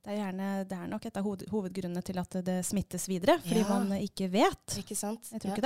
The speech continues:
Speaker 1: er så mange som, som vet at de har det, og bevisst da velger å, å, å risikere å smitte andre,
Speaker 2: Ja,
Speaker 1: men det er det
Speaker 2: ja,
Speaker 1: at man
Speaker 2: ja.
Speaker 1: ikke vet det selv.
Speaker 2: Ikke sant? Ja.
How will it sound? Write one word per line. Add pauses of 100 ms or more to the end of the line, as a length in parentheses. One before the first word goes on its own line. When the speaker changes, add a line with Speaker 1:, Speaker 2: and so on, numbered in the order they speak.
Speaker 1:
er
så
mange
som,
som
vet
at
de
har
det,
og
bevisst
da
velger
å, (880)
å,
å
risikere
å
smitte
andre,
Speaker 2:
Ja,
Speaker 1:
men
det
er
det
Speaker 2:
ja,
Speaker 1:
at
man
Speaker 2:
ja.
Speaker 1:
ikke
vet
det
selv.
Speaker 2:
Ikke
sant?
Ja.